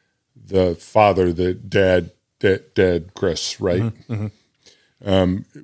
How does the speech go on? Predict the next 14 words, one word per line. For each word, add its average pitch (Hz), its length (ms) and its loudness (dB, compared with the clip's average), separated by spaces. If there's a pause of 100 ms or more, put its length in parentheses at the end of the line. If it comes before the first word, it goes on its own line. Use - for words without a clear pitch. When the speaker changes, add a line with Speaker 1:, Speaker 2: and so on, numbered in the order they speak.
(140)
Speaker 1:
people 127 340 2
will 98 120 2
tell. 92 400 2 (260)
They 101 180 0
can 101 200 -6
tell 101 320 2
if - 160 -6
you 101 100 0
Speaker 2:
Yeah. 98 60 -2
Speaker 1:
care 107 280 2
about 90 300 0
them 92 200 0
or 90 100 0
not, 87 460 -4